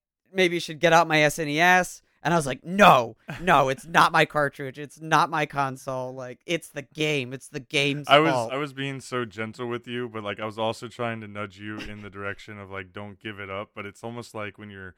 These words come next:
Speaker 2: consoling somebody that just had, like, a death in the family, and it's like,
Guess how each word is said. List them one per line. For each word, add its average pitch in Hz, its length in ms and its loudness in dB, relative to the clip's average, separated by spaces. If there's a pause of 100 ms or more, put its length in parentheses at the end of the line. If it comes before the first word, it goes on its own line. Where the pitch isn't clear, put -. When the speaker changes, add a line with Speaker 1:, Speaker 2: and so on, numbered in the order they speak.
(280)
Speaker 2:
consoling 110 580 -10
somebody 110 360 -10
that 101 160 -12
just 98 140 -20
had, 104 100 -14
like, 92 100 -12
a 85 60 -18
death 95 320 -10
in 107 80 -14
the 107 80 -14
family, 110 500 -10
and 101 140 -12
it's 95 100 -18
like, 104 300 -14